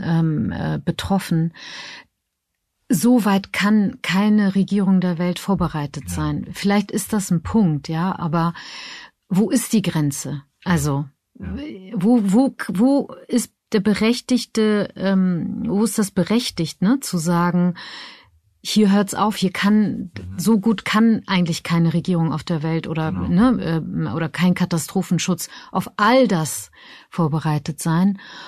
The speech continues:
Speaker 1: Und wo muss man sagen, gab es Vernachlässigung, Versagen? Falsche Entscheidungen, äh, die dazu geführt haben, dass es jetzt so groß ist.
Speaker 2: Wie zum Beispiel im Bauwesen. Das habe ich jetzt schon häufiger gelesen, nicht nur bei uns, sondern auch in,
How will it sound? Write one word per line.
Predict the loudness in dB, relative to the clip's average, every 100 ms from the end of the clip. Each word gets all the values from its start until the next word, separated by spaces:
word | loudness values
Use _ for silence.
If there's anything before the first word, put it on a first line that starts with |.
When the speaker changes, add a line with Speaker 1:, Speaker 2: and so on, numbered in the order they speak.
| 0
Speaker 1:
Und | 2 6
wo | 6
muss | 6 4
man | 2 2
sagen, | 2 0 0 0
gab | -2 -4
es | -2
Vernachlässigung, | 0 2 2 0 -2 -2 -4 -4 -2 0 -2 -2
Versagen? | -2 -2 0 -2 -2 -2 -2 -4 -8 -20 -20 -20 _
Falsche | 0 0 2 0
Entscheidungen, | 0 0 0 0 0 0 0 -2 -8 _ _ -20 -20 -18 -16 -18 _ _ -4
äh, | -2
die | -2 -4
dazu | -6 -8 -6
geführt | -6 -4 -6 -4
haben, | -4 -2 -4
dass | -4 -6
es | -6
jetzt | -8 -8
so | -8
groß | -10 -10 -12 -12
ist. | -16 -12
Speaker 2:
Wie | -4 -2 0
zum | 2 4
Beispiel | 4 2 2
im | 4
Bauwesen. | 4 2 2 2 0 -2 -4 -6
Das | -6 -2
habe | -2
ich | -2
jetzt | -2
schon | 0
häufiger | 2 2 2 0 0
gelesen, | 2 0 2 2
nicht | 2 0
nur | -2
bei | -2
uns, | 0 0
sondern | 0 0
auch | 0 -2
in, | -2